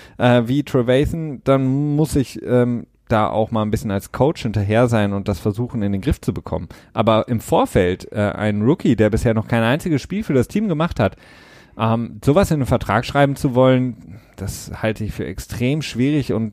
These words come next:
sehr, sehr unschön als, als Move von einem Team. Ähm, denn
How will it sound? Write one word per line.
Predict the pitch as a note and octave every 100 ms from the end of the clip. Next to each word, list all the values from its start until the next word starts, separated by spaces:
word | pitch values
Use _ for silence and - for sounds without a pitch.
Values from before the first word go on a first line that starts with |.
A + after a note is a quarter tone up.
| -
sehr, | G2 G2+ B2 C#3+
sehr | B2+ A2
unschön | B2 D3+ - F#2 F2+
als, | C2+ F#2 -
als | F2+ G2+ A2+
Move | B2
von | C3+ G#2+ G2+
einem | G2
Team. | - D3+ F2+ - - - - G2 - -
Ähm, | F#2+ F2 F2+ - _
denn | - - G#2 G2+ G2 E2